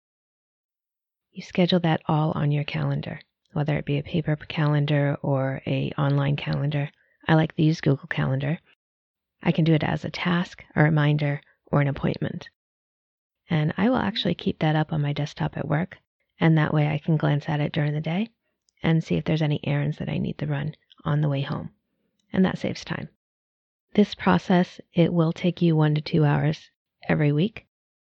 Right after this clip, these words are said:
but I am finding it is worth it because it actually does save you time during the week because you already have it scheduled and you're not running back and forth between stores and stuff.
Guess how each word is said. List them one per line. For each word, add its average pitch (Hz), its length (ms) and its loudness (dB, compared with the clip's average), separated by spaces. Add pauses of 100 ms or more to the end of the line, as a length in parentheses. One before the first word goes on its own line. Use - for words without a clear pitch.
(240)
but 160 380 2
I 165 80 2
am 185 240 4
finding 165 340 2
it 151 140 -2
is 151 200 0
worth 147 280 -2
it 202 160 -4 (540)
because 156 440 0
it 160 180 0
actually 151 340 -2
does 151 240 -2
save 151 340 -2
you 147 80 -4
time 147 500 -4 (200)
during 156 340 2
the - 100 -2
week - 300 -6 (360)
because 151 280 0
you 147 100 0
already 139 160 -2
have 147 140 -2
it - 80 -6
scheduled 151 500 0
and 143 140 0
you're 139 80 -2
not 143 220 -4
running 139 260 -2
back - 240 -6
and - 140 -6
forth - 260 -8
between - 320 -6
stores - 460 -6
and - 100 -12
stuff. - 240 -10